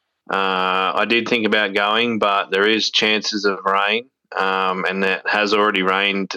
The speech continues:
uh, here, so that will mean that it has rained down there, and they usually get a lot more than what we get. Um, so, yeah, I'm not sure I wanna go and stand in, uh,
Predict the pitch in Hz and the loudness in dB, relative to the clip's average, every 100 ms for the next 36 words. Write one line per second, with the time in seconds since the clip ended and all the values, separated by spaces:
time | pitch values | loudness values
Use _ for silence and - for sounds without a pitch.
0 | - 90 90 82 85 107 101 98 120 - | -4 -2 0 0 0 0 2 2 0 -4
1 | - _ _ - 92 92 92 92 90 92 | -18 _ _ -4 0 2 2 2 2 2
2 | 95 92 92 90 92 92 92 95 95 92 | 2 2 2 2 0 0 2 2 2 0
3 | 90 92 92 101 - - 95 90 92 92 | 0 0 0 0 -4 -6 -2 0 0 2
4 | 95 90 90 87 92 101 95 92 92 95 | 2 2 2 4 4 4 2 2 2 2
5 | 90 85 92 95 90 92 - _ - - | 2 2 4 2 4 2 2 _ -18 -18
6 | - - _ - 101 98 98 98 95 95 | -18 -20 _ -4 -2 0 0 0 0 0
7 | - 104 98 95 101 104 101 98 - 104 | 2 2 2 2 2 2 2 0 0 2
8 | 95 92 92 92 90 87 - 90 87 87 | 4 2 2 2 0 -2 0 0 2 0
9 | 90 87 85 | -2 -2 -2